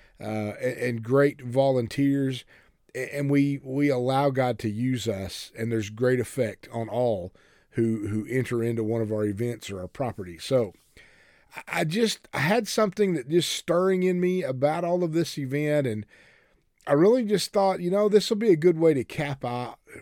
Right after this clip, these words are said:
kinda where we've been lately. You know, I've, I, a lot of the messages that I've brought have been what I call shin kickers or toe stompers, whatever you call 'em.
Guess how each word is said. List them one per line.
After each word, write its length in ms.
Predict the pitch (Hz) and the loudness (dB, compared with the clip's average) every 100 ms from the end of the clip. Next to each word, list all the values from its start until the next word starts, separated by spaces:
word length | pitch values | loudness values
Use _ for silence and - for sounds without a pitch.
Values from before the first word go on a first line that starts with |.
| - | -14
kinda 200 | - 160 | -6 -2
where 220 | 160 175 170 | 2 4 4
we've 360 | 147 117 101 | 4 0 -2
been 240 | 104 123 120 | -2 -2 0
lately. 520 | 104 98 82 107 - _ _ _ _ | -4 -6 -10 -20 -20 _ _ _ _
You 120 | 98 | -8
know, 100 | 107 | -4
I've, 100 | 123 | -4
I, 120 | 110 120 120 | -4 -6 -6
a 100 | 123 | -6
lot 220 | 135 139 196 | -2 2 2
of 60 | |
the 80 | 208 | 2
messages 560 | 160 170 - 165 175 156 | 2 0 0 -2 0 0
that 100 | 143 | 0
I've 220 | 120 117 | -2 -2
brought 340 | 131 139 143 | 0 2 2
have 80 | 123 | 0
been 160 | 120 120 | -2 -4
what 140 | 117 | -4
I 80 | 120 | -4
call 180 | 131 117 | -4 -6
shin 300 | - 135 131 | -4 -4 -2
kickers 440 | 135 131 135 120 | -4 -2 -6 -4
or 60 | 131 | -6
toe 200 | 127 123 | -4 -4
stompers, 460 | - 123 117 120 | -4 -8 -6 -6
whatever 240 | 139 180 147 | -4 0 0
you 120 | 110 | -2
call 320 | - 123 113 | -2 0 0
'em. 100 | 110 | -4